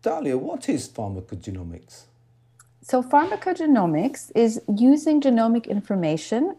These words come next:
Speaker 2: to predict an individual's response to medication. So this can help to predict which patients are at risk of adverse reactions, and it can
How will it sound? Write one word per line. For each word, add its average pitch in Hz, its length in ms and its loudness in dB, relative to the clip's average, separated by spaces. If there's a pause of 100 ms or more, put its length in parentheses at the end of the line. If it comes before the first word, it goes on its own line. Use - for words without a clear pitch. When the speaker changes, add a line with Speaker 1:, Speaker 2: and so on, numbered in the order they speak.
Speaker 2:
to - 160 -4
predict 233 560 4
an 233 180 -2
individual's 196 640 0
response 175 440 -4
to 175 120 -10
medication. 156 760 -4 (520)
So 214 160 0
this 294 220 2
can 320 160 -2
help 254 260 -2
to 254 100 -2
predict 214 600 -2
which 254 400 0
patients 202 500 -4
are 180 140 2
at 180 180 -2
risk 202 360 -4
of 170 200 -4
adverse 180 420 -2
reactions, 170 840 -4 (100)
and 220 240 0
it 247 120 0
can 233 160 -2